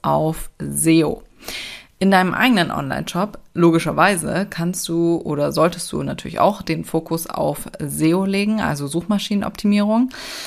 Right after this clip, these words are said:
aber auch auf E-Mail-Marketing beispielsweise oder beziehungsweise wie du hier, äh, Besucher in deinen Shop bringen kannst, wäre Suchmaschinenoptimierung, E-Mail-Marketing,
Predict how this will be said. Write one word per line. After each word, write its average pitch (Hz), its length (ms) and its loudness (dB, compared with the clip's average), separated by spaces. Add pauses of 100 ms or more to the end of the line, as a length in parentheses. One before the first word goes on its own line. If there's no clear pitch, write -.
(280)
aber 208 580 6
auch 165 420 2
auf 156 380 -2 (140)
E-Mail-Marketing 180 880 2
beispielsweise 160 840 -2
oder 147 200 2
beziehungsweise 160 760 -2
wie 185 160 -2
du 180 200 0
hier, 165 340 2 (400)
äh, 156 220 2
Besucher 160 520 -2
in 196 220 4
deinen 165 240 0
Shop - 400 -4
bringen 170 400 0
kannst, - 420 -8
wäre 180 540 2
Suchmaschinenoptimierung, 170 1500 -2
E-Mail-Marketing, 165 1160 0